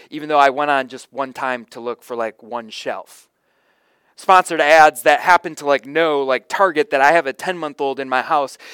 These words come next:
even though I have never bought any clothes or anything from Target, from my phone or my computer, but my wife has, so now it's even creepier that it's on my computer.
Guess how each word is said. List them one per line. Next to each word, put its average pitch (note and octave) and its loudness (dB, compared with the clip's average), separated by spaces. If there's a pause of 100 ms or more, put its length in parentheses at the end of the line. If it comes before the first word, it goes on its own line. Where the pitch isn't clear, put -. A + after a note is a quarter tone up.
(120)
even F3+ -6
though E3 6
I D#3 8
have C#3+ 2
never F3 2
bought D#3+ 6
any E3 -6
clothes C#3+ -2
or C3+ -8
anything D#3 -6
from C#3 -12
Target, C3+ -2
from B2 -16
my C#3+ -2
phone C3 -10 (360)
or C3 -4
my D3+ 2
computer, C3 -10 (200)
but C3+ -10
my B2+ 0
wife D3 -6
has, A2 -6
so - -18
now A#2 -6
it's A2+ -14
even A2 -20
creepier A2+ -14 (100)
that A2+ -14
it's A2 -16
on G#2+ -14
my A2 -12
computer. A2 -20